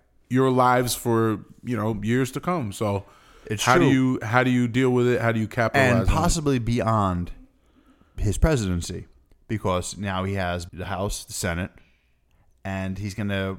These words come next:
Speaker 2: be responsible probably to replace a couple of Supreme Court justices through his tenure as they return.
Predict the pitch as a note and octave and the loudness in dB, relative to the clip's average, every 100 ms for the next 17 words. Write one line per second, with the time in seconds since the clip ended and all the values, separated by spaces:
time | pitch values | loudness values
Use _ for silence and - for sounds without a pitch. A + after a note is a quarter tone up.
0 | - G#2+ F#2+ - A#2 A#2 - G2 F#2 - | -10 -8 -6 -4 -4 -4 -4 -8 -6 -6
1 | C3+ A2+ G2+ G#2 - A2+ G#2+ - G#2 A#2+ | -4 -2 -2 -4 -2 -2 -2 -6 -8 -4
2 | G#2+ F#2+ G2+ - G#2 G2 G#2 F#2 A2 B2 | -4 -4 -6 -4 -4 -4 -6 -6 -6 -6
3 | G2+ E2+ - E2+ - F2+ E2 E2 E2+ E2+ | -8 -8 -8 -8 -6 -6 -6 -6 -6 -8
4 | E2 E2 F2 | -10 -10 -10